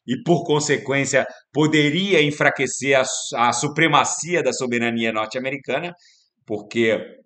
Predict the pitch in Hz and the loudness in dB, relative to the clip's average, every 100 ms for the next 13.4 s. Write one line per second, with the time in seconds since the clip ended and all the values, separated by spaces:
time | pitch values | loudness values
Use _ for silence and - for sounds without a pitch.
0 | _ 98 107 110 107 98 98 95 90 87 | _ -8 -4 -2 -4 -6 -6 -8 -10 -6
1 | 113 101 117 113 101 - 113 113 120 117 | -4 0 4 6 4 0 -4 -2 0 0
2 | 117 151 175 190 127 113 113 101 107 110 | 2 2 4 2 0 -2 -2 0 0 0
3 | 107 120 120 - 113 110 101 - - - | -2 0 -2 2 4 4 2 -8 -20 -18
4 | - 110 117 135 151 120 123 127 120 123 | -4 0 0 2 2 4 4 4 0 2
5 | 123 147 139 117 156 175 208 196 143 139 | 4 4 0 0 4 6 4 0 -4 -2
6 | 143 143 127 - 156 160 131 113 139 120 | -2 -2 -4 -2 -4 -2 -6 -2 0 4
7 | 120 117 117 - - - 147 151 120 135 | 4 4 -2 -16 -6 2 2 2 -2 0
8 | 123 113 120 110 113 120 117 123 123 135 | 0 0 -2 0 -2 0 -2 0 0 2
9 | 175 160 - - _ _ _ 135 131 147 | 2 0 -8 -20 _ _ _ -8 -4 2
10 | 156 156 156 - - _ - 147 160 - | 4 4 -2 -12 -20 _ 0 2 4 2
11 | - - - - 165 160 147 139 - 139 | -2 -2 -6 -4 0 2 2 2 0 -4
12 | 143 139 117 135 135 143 131 123 143 143 | 0 -2 0 0 2 0 -2 -2 0 0
13 | 147 151 151 | 2 2 2